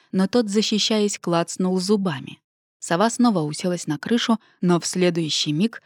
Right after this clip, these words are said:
во двор со всех сторон ринулись птицы всех местных видов. Меня они облетали и даже не задевали крыльями, а перевертышей теснили все дальше и дальше вглубь двора.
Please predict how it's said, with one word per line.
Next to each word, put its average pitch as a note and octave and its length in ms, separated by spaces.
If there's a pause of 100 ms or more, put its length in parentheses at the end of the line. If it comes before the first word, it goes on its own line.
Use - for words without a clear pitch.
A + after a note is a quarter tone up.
(140)
во G3 200
двор A3+ 280
со - 160
всех G#3 280
сторон G#3+ 400
ринулись G3+ 480
птицы - 480
всех - 440
местных G3 540
видов. G3 460 (760)
Меня A3+ 380
они A3 180
облетали G#3+ 540
и E3 80
даже F#3+ 240
не G3+ 100
задевали G#3+ 460
крыльями, D#3 640 (340)
а F3 140
перевертышей G#3+ 920
теснили A#3+ 480
все - 260
дальше G#3 560
и - 20
дальше G3+ 500
вглубь F#3+ 400
двора. F3+ 480